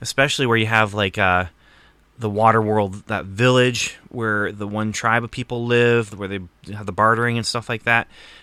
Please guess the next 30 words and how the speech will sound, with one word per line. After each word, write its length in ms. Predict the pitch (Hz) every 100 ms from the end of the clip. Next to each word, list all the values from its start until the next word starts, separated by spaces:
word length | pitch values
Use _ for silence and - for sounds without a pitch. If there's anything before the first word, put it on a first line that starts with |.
| _
that 240 | 101 92 - _ _ _ -
<clears throat> 920 | 165 117 - _ _ _ _ _ -
was 140 | 113
actually, 340 | 110 113 - 110
like, 160 | 98
a 80 | 98
set 540 | - - - 120 - - -
that 160 | 127
was 240 | 110 110 98
built 420 | - 110 120 -
in, 360 | 101 104 101 95 _ _ - - _ -
there 160 | 101
was 120 | 98 98
no 140 | 110
C 240 | - 120
G 140 | 104 101
I, 200 | 113 95
it 40 |
was 140 | 92 -
all 380 | 101 107 110 -
a 60 | -
set. 480 | - - 120 - _ - - - - _
And 220 | - 98 -
th-, 240 | 85 -
there's 220 | 107 151
some 80 | 202
impressive 400 | 208 214 208 170
things 240 | 180 160
about 160 | 113 104
Waterworld, 540 | 107 101 85 85 -